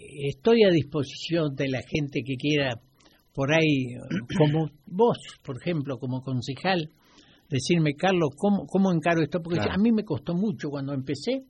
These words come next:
Speaker 2: Claro,
Speaker 1: Los
Speaker 2: seguramente.
Speaker 1: primeros cuatro meses, la burocracia se atrincheró contra mí.
Speaker 2: Ah, sí.
Speaker 1: Todo no se podía. Esto
Speaker 2: Ujú.
Speaker 1: no, esto por le-, no es legal, esto no se puede.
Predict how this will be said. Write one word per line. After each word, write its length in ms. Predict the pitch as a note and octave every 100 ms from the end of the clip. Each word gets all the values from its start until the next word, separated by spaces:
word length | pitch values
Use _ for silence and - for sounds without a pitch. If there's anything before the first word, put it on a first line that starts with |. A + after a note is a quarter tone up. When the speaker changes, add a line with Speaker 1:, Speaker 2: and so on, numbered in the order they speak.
| _
Speaker 2:
Claro, 180 | - G#2+
Speaker 1:
Los 100 | G#2
Speaker 2:
seguramente. 440 | - F2+ D#3+ A2+ E3+
Speaker 1:
primeros 380 | F#3 A#3+ A3+ -
cuatro 380 | A3 F3+ E3+ D#3+
meses, 420 | A3 G#3+ - D#3+ A2 G2+ _ _ _ _ _ - C3
la 220 | C#3 C#3+
burocracia 920 | C#3+ D3+ C#3+ C3 G#3 A3 - - F3+ D3+ -
se 380 | - - - C#3+
atrincheró 840 | C3+ B2 C#3+ C#3+ A#2+ - E3+ G#3 -
contra 440 | B2+ G#2+ G#2+ A2
mí. 280 | G2+ G2 G2 -
Speaker 2:
Ah, 140 | G#2 G#2
sí. 260 | F#2+ F#2+ - _ _ _ _ _ _
Speaker 1:
Todo 380 | C#4+ C4+ A3+ A3
no 120 | F#3
se 220 | F#3+ F3 D#3+
podía. 460 | C#3+ A#2 G#2 G2+ B2
Esto 280 | F#3+ -
Speaker 2:
Ujú. 80 | - G#3+
Speaker 1:
no, 300 | A3+ G#3+ F#3
esto 280 | F3 F3+
por 160 | E3 D#3 C#3+
le-, 240 | D3 D3+
no 180 | D3 F3+
es 60 | D#3
legal, 460 | D3+ D#3 G3 F#3
esto 260 | F#3 - E3+
no 100 | D#3+
se 180 | - C#3+
puede. 440 | - G#3 F3+ D#3+